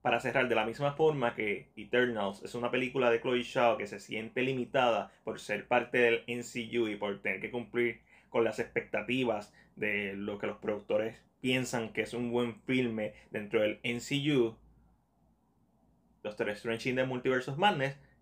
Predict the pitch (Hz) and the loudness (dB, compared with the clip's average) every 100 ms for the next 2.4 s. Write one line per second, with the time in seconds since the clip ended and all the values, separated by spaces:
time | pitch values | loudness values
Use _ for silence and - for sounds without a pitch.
0 | _ 107 - 123 117 120 139 143 120 107 | _ -8 -2 -2 2 0 0 2 4 4
1 | - 135 151 190 165 143 139 - _ _ | 2 -2 2 2 2 -4 -6 -12 _ _
2 | - 160 143 | -2 2 2